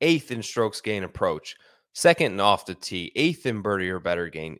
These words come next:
Eighth in good drives gain, which I do think is important. Um, he is in the top half of the field in distance, but he's hitting a lot of fairways as well. Uh, third in tee to green. Top five in par fours, four hundred fifty to five hundred yards. Yeah, he's, he shapes up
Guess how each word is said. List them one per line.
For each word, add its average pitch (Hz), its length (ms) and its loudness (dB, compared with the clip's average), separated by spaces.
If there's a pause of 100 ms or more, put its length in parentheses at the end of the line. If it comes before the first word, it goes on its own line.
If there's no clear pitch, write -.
(140)
Eighth 180 300 0
in 107 180 -4
good 104 240 -4
drives 101 480 4
gain, 82 400 -8
which 92 160 -10
I 110 80 -8
do 123 180 -10
think - 260 -8
is 98 100 -12
important. 98 580 -8 (380)
Um, 104 180 -2
he 123 160 0
is 143 140 0
in 151 60 -2
the 127 100 0
top 110 300 -2
half 98 180 2
of - 60 -20
the 92 80 -10
field 95 260 -4
in 90 120 -10
distance, 123 500 -6
but 107 260 0
he's 117 260 -8
hitting 147 260 -2
a 151 60 0
lot 147 160 4
of 151 60 -2
fairways 175 500 -2
as 92 140 -16
well. - 260 -4 (520)
Uh, 104 200 2
third 180 300 6
in 135 100 -4
tee 147 260 -2
to 123 80 0
green. 139 540 -2 (640)
Top 139 260 2
five 139 540 4
in 117 320 -2
par 120 300 4
fours, 135 360 0
four 123 240 0
hundred 127 300 -2
fifty 127 280 -6
to 120 60 -8
five 131 240 2
hundred 135 160 -6
yards. 147 300 0
Yeah, 151 200 0
he's, 135 380 -12
he 151 240 -10
shapes 135 460 -6
up 143 180 0